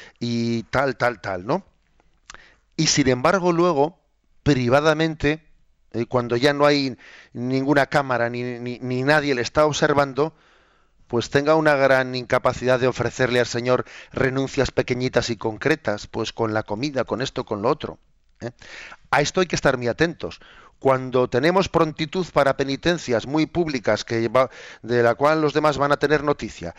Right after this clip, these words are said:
y sin embargo no ejercemos la penitencia así en lo oculto, eh,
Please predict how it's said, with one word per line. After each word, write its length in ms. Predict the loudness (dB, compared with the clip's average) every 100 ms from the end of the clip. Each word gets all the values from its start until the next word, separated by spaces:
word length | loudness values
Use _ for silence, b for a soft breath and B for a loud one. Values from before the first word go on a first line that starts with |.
| B B -4
y 100 | -2
sin 160 | 0
embargo 520 | 2 2 2 2 2 -4 B B -2
no 160 | 0
ejercemos 520 | 0 -2 -2 -2 0
la 100 | -2
penitencia 600 | 0 -2 0 -2 -2 -4
así 280 | -2 0 -2 -2
en 200 | -2 2
lo 100 | 2
oculto, 600 | 2 0 2 0 0 0 b b b b
eh, 80 | b